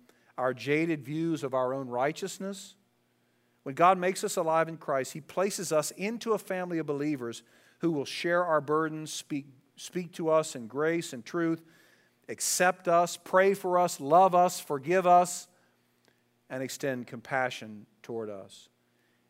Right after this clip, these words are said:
And it would be on the basis of these gifts, Paul says, that we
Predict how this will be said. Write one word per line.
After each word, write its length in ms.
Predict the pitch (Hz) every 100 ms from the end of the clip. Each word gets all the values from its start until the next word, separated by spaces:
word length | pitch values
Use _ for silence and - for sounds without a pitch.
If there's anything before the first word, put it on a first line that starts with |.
| -
And 80 | 131
it 20 |
would 100 | 123
be 200 | 143 156
on 200 | 156 190
the 80 | 185
basis 540 | 147 190 220 233 -
of 160 | 175 143
these 240 | 185 151
gifts, 560 | 123 110 175 117 117 -
Paul 280 | - 131 120
says, 260 | 139 120
that 160 | 131 131
we 240 | 131 123